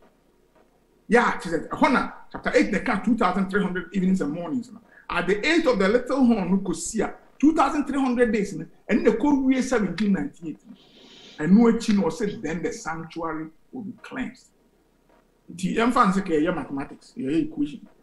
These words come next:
Daniel seven, no, judgment sits, then Jesus comes.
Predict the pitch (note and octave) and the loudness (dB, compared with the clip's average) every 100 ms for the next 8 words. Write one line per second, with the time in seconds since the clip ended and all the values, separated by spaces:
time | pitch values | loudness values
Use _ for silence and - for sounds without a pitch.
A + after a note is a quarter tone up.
0 | _ _ _ _ _ _ _ _ _ _ | _ _ _ _ _ _ _ _ _ _
1 | _ _ _ _ _ _ _ _ _ _ | _ _ _ _ _ _ _ _ _ _
2 | _ _ - A3+ F3+ A3+ A#3 - G3 F3 | _ _ -18 -2 2 4 4 2 0 -2
3 | - - D#3 C3 B2+ - _ _ _ - | -4 -12 -6 -4 -4 -6 _ _ _ -20
4 | _ _ _ _ _ _ _ _ _ _ | _ _ _ _ _ _ _ _ _ _
5 | _ _ _ _ _ E3 F#3+ F#3+ G#3 G#3+ | _ _ _ _ _ 0 0 2 2 0
6 | G#3+ - - F#3+ - - - _ _ - | -2 -6 -10 -10 -14 -20 -20 _ _ -20
7 | _ _ _ _ _ _ - - - - | _ _ _ _ _ _ -20 -20 -20 -20
8 | - - - - - - - - - - | -20 -20 -20 -18 -18 -18 -20 -20 -20 -20
9 | - - _ _ - - - D3 F3+ A#3 | -20 -20 _ _ -20 -14 -8 -4 -2 -4
10 | - - - _ _ - - _ _ _ | -6 -18 -20 _ _ -20 -20 _ _ _
11 | _ - G3 _ _ _ _ _ _ _ | _ -20 -20 _ _ _ _ _ _ _
12 | _ _ _ _ - - - - - | _ _ _ _ -14 -12 -14 -14 -16